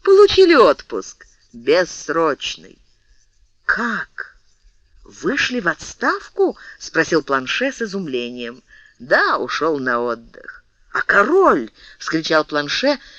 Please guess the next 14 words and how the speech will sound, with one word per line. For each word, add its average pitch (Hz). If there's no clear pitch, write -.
воображавший, 165
что 147
король 170
не 254
может 143
обойтись 143
без 147
такого 139
человека, 294
как 277
Д'Артаньян. 156
«Король 156
поищет 131
другого. 120